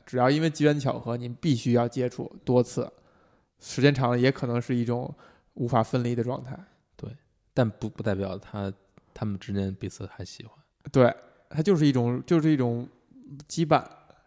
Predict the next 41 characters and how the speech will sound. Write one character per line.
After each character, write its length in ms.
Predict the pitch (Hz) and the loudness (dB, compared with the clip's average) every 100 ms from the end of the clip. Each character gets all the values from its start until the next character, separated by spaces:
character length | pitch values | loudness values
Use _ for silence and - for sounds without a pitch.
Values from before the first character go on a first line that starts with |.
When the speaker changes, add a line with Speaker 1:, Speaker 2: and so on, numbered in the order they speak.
| _ | _
Speaker 2:
嗯。 240 | - 95 - _ _ _ _ _ 403 - - | -12 -12 -14 _ _ _ _ _ -20 -16 -4
Speaker 1:
<laughs> 960 | 127 - - - - _ _ _ _ | -4 -4 -16 -20 -20 _ _ _ _
Mister 480 | - 156 170 170 160 | -10 2 2 4 2
Miracle 460 | 147 160 143 131 120 | 2 4 2 2 0
跟 380 | 123 139 143 143 - _ | 0 -2 -4 -8 -16 _
他 180 | - 139 | -4 0
的 100 | 135 | 0
那 160 | 131 123 | 0 -2
个 80 | 117 | 0
保 220 | 120 131 | 2 2
姆 180 | 131 - | 0 -6
的 100 | - | -4
关 260 | 120 120 | -2 -2
系， 140 | 127 - | -4 -6
跟 160 | 123 | -8
他 160 | 127 131 | -4 -4
跟 140 | 135 | -2
他 100 | 139 | 0
老 200 | 127 120 | 0 -2
婆 120 | 123 | -6
的 60 | 113 | -8
关 260 | 117 120 123 | -6 -6 -8
系， 160 | 120 - _ _ | -10 -14 _ _
本 140 | - 113 | -4 2
质 140 | 127 | 4
上 140 | 135 127 | 4 4
都 120 | 131 | 2
是 60 | |
这 120 | 127 120 | 2 0
样 280 | 123 123 - _ _ _ _ | -2 -8 -14 _ _ _ _
造 220 | 139 127 | 0 0
成 160 | 123 120 | -2 -6
的， 100 | 120 | -6
对 120 | 123 | -6
不 80 | 120 | -6
对？ 180 | 117 - - _ _ _ _ - | -10 -12 -20 _ _ _ _ -12
Speaker 2:
嗯。 180 | 101 - _ _ _ _ _ _ | -10 -12 _ _ _ _ _ _
Speaker 1:
这 120 | - 156 | 0 4
样 100 | 135 | 4
的 80 | |
话， 180 | 110 123 | 4 2